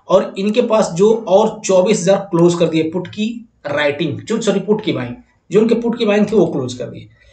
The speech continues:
तो यहाँ पे क्या हो गया, वो बुलिश हो गए, ये भी close किए bullish, यहाँ पे buying किए वही बुलिश, और यहाँ पे उन्होंने close किया ये भी police, तो ये तीनों जगह police हो गए। अब हम यहाँ पे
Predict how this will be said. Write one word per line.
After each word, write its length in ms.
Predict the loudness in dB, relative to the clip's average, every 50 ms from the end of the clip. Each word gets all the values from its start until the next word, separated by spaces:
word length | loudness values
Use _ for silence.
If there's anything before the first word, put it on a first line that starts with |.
| _ _ -4
तो 120 | 0 2 2
यहाँ 200 | 4 4 2 2
पे 120 | 0 0
क्या 140 | 0 2 2
हो 60 | 4
गया, 100 | 6 6
वो 100 | 6 6 6
बुलिश 300 | 4 2 0 2 2 0
हो 60 | 0
गए, 140 | 0 0 -2
ये 160 | -2 -2 0
भी 100 | 0 0 2
close 240 | 4 4 4 4
किए 180 | 2 0 0 2
bullish, 320 | 2 2 0 0 0 -2 -4
यहाँ 160 | -4 -4 -4 -2
पे 100 | -4 -4
buying 300 | -2 -2 0 0 -2 -2
किए 160 | 0 0 0
वही 160 | 2 2 2 2
बुलिश, 360 | 2 0 0 0 -2 -4 -10 -20 _ _ _ _ _ 0
और 200 | 2 4 6 6
यहाँ 180 | 4 4 2 0
पे 100 | 0 0
उन्होंने 220 | 2 2 0 0
close 240 | 2 2 4 4 2
किया 220 | 0 -2 -2 0 0
ये 120 | 0 0
भी 80 | 0 0
police, 380 | -2 -2 -4 -4 -6 -6 -10 -18 _ -20 _ _
तो 140 | -4 -2 2
ये 80 | 2 2 2
तीनों 240 | 2 0 0 0 2
जगह 200 | 2 2 2 2
police 260 | 2 2 0 0 0
हो 60 | -2 -2
गए। 80 | -2 -4 -8 -10 -16 _ _ _ -10
अब 120 | -6 -4
हम 120 | -4 -4 -4
यहाँ 160 | -4 -6 -6
पे 60 | -6